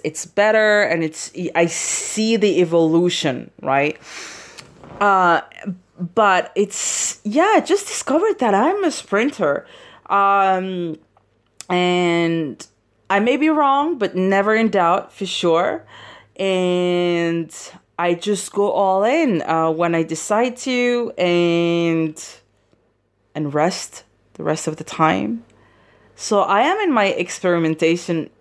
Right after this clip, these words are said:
phase again. You know, I, y-, y-, y-, I did not find yet the, you know, the project that really sticks, that says, "Okay, this project's gonna require, uh, like,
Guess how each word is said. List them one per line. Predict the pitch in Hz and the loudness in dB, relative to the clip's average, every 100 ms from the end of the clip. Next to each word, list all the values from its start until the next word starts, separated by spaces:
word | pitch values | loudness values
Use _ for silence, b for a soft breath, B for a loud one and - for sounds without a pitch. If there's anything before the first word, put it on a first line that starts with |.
| _ | _
phase | - - 151 151 - | -6 -2 0 -2 -6
again. | 156 151 147 143 135 135 | -6 0 0 0 -2 -6
You | 143 | -2
know, | 139 | 0
I, | 143 143 139 B B B - | 0 0 -2 B B B -16
y-, | 165 170 170 | -12 -6 -6
y-, | 170 170 - | -6 -10 -10
y-, | 175 165 160 _ _ _ - | -10 -10 -12 _ _ _ 0
I | 170 | 0
did | 165 202 185 | 2 0 0
not | 196 196 196 196 196 | -2 -2 0 -2 -4
find | - - 208 175 175 160 156 | -10 -6 -2 0 0 0 -4
yet | 156 156 151 135 - | -4 0 0 -2 -4
the, | 156 | -2
you | 160 | 0
know, | 151 143 B B | -2 -4 B B
the | 165 | -4
project | - - - 175 165 165 151 135 | -4 -10 0 2 4 2 0 0
that | - - | -2 -2
really | 170 160 185 185 170 | -6 -2 0 2 2
sticks, | - 165 135 - | 2 0 0 0
that | 151 151 | 0 0
says, | - 156 147 | 0 0 2
"Okay, | 147 165 156 156 | -2 0 -4 -4
this | 180 226 - | -6 -6 -2
project's | 226 202 202 202 202 | 2 2 2 -2 -4
gonna | - 156 151 | -4 -2 -2
require, | 160 160 180 185 190 190 190 190 B B B B - | -4 -4 -2 0 2 2 0 -2 B B B B -2
uh, | 160 156 | 0 2
like, | 147 143 | 0 -2